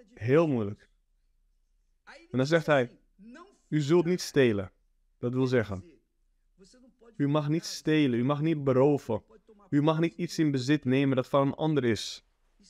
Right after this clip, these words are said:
Dat is een zonde. Dat is een belediging tegen de wet van God, tegen de gerechtigheid, tegen de integriteit. Het is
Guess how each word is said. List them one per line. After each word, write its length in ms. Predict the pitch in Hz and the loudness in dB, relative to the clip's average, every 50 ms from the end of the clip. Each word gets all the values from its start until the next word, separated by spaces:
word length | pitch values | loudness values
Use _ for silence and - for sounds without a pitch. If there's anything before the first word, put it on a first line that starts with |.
| _ _ - | _ _ -4
Dat 100 | - 135 | -4 -2
is 60 | - | 0
een 100 | 165 165 | 0 -2
zonde. 500 | 151 - - 208 196 180 147 120 101 - - _ _ _ _ _ _ _ _ _ _ _ _ _ _ _ _ 214 262 294 - - _ 311 294 _ _ _ _ _ _ _ _ _ _ _ _ _ _ _ _ _ _ _ _ _ _ 214 190 214 262 277 269 285 285 269 _ _ _ _ _ | -2 0 0 2 2 4 2 0 0 -2 -8 _ _ _ _ _ _ _ _ _ _ _ _ _ _ _ _ -20 -20 -20 -20 -20 _ _ _ _ _ _ _ _ _ _ _ _ _ _ _ _ _ _ _ _ _ _ _ _ _ _ -20 -20 -20 -20 -20 -20 -20 -20 _ _ _ _ _
Dat 220 | _ 123 131 143 - | _ -2 -2 -2 0
is 60 | - | 0
een 160 | 151 147 143 | 0 0 2
belediging 800 | 143 139 123 131 156 175 190 180 156 - - 127 117 110 - _ _ _ _ _ _ _ _ - - 208 202 214 - 226 233 | 2 0 2 2 2 2 2 2 0 -2 -2 -4 -4 -4 -6 _ _ _ _ _ _ _ _ -20 -20 -20 -20 -20 -20 -8 _
tegen 380 | - 170 185 196 - - 151 | 0 2 2 2 0 0 -2
de 100 | 139 127 | -2 -2
wet 240 | 117 123 127 127 - | 0 0 0 0 0
van 140 | - 135 127 | -2 -4 -4
God, 380 | - - 123 113 110 - - _ - - - _ | -2 -4 -4 -4 -4 -6 -14 _ -20 -20 -20 _
tegen 400 | - 160 165 175 180 170 - 139 | 0 2 4 4 4 2 2 0
de 60 | 127 127 | -2 0
gerechtigheid, 760 | - 120 117 120 110 - - 117 - - 113 117 117 117 - _ | 0 0 -2 -2 -2 -6 -10 -10 -8 -6 -4 -4 -4 -6 -6 _
tegen 340 | - 170 180 170 - 147 135 | 2 2 2 2 2 0 0
de 60 | 131 | 0
integriteit. 880 | 127 120 - - 123 117 - 113 110 107 - 104 101 101 - - - _ _ _ _ _ _ _ _ _ _ _ _ _ _ _ _ _ _ _ _ _ 214 247 269 285 294 294 _ _ _ _ _ _ _ _ _ _ _ _ _ _ _ _ _ _ _ | -2 -2 0 0 0 0 -2 -6 -8 -6 -4 -4 -4 -4 -6 -12 -18 _ _ _ _ _ _ _ _ _ _ _ _ _ _ _ _ _ _ _ _ _ -20 -20 -20 -20 -20 _ _ _ _ _ _ _ _ _ _ _ _ _ _ _ _ _ _ _ _
Het 180 | - 127 131 | -8 -2 0
is 260 | 143 135 - - - | 0 0 0 -4 -10